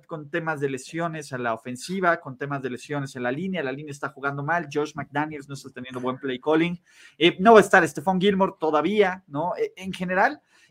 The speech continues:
y si bien los, los, eh, los, pues los, los, nuestros amigos de, de Buccaneers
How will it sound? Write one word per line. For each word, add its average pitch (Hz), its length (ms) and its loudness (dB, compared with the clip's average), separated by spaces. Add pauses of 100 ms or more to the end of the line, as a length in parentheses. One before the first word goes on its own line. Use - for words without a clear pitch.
(100)
y 220 100 2
si 196 180 -4
bien 240 320 -2
los, 339 300 -2
los, 165 520 -2
eh, 143 260 2 (360)
los, 147 640 0 (800)
pues 160 140 -2
los, 160 300 4
los, 160 420 -2
nuestros 156 420 -4
amigos 202 460 2
de, 139 220 0
de 123 120 -6
Buccaneers 160 580 -6